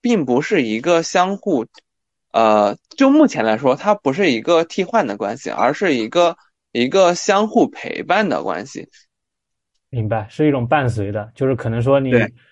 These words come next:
Speaker 2: 呃，今天想这样，明天想那样。
Speaker 1: 对。
Speaker 2: 你可能面对 A 物品的时候是那样，然后 B 的时候你又是这样，因为 A 和 B 它可能一个是泛娱乐，一个是对你来说可能是知识，是吧？可能都不一样。
Speaker 1: 嗯。
Speaker 2: 明白。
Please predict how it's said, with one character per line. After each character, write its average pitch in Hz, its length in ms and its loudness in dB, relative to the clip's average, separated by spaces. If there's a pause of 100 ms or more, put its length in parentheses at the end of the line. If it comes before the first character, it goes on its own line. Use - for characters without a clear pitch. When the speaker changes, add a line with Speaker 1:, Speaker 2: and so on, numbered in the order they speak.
(140)
Speaker 2:
呃， 123 160 -2
今 151 200 2
天 156 160 4
想 110 240 0
这 135 120 2
样， 104 140 -2
明 110 140 -4
天 127 100 0
想 113 180 -4
那 117 80 -4
样。 104 200 -8 (540)
Speaker 1:
对。 117 160 4
Speaker 2:
你 - 20 -2
可 - 120 -2
能 123 140 2
面 151 220 2
对 147 320 0
A 175 160 6
物 185 160 6
品 113 140 0
的 113 100 0
时 110 100 -2
候 123 200 4
是 120 280 0
那 131 140 -2
样， 107 220 -4
然 113 180 -4
后 120 60 -4 (100)
B 165 160 2
的 123 120 2
时 113 100 -2
候 117 80 0
你 110 80 -6
又 110 80 -4
是 123 100 -2
这 127 140 -2
样， 107 100 -6 (300)
因 147 100 2
为 143 140 4
A 165 160 4
和 156 120 4
B 139 200 4
它 131 100 2
可 127 160 -4
能 113 120 0
一 131 100 2
个 147 100 6
是 147 80 6
泛 135 260 0
娱 113 80 0
乐， 131 160 4
一 120 140 2
个 135 120 4
是 123 300 0 (280)
对 127 120 -2
你 120 60 0
来 117 100 2
说 123 140 0
可 117 80 -4
能 113 120 -4
是 123 200 -2
知 131 220 0
识， 113 280 -8
是 - 140 -12
吧？ 107 160 -6 (340)
可 120 60 -12
能 117 120 -6
都 131 120 0
不 131 140 -2
一 110 100 0
样。 110 140 -2
Speaker 1:
嗯。 - 60 -20 (680)
Speaker 2:
明 107 180 -6
白。 104 160 -6